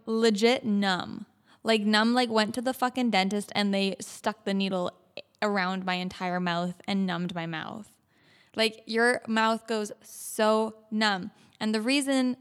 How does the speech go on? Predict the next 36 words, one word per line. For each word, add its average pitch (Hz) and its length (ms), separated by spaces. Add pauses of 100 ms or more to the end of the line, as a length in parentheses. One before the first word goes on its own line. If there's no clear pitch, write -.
(180)
you're 220 160
supposed 220 280
to 214 100
eat 220 180
it, 202 320 (180)
<laughs> - 160
like, - 280 (100)
it's - 160
technically 254 460
poison. 185 440
Like, 214 200
you're 202 100
poisoning 202 360
yourself. 196 340 (280)
And 208 140
I 233 80
know 254 140
that 196 200
'cause - 80
I 208 80
poisoned 202 340
myself 196 340
during 196 200
one 190 120
of 185 40
my 185 80
birthday 220 300
parties 190 420 (260)
by 185 120
eating 190 400
a 185 80
flower 226 260
petal. 180 400 (420)
<laughs> 240 80 (480)
And 240 180
so, 208 380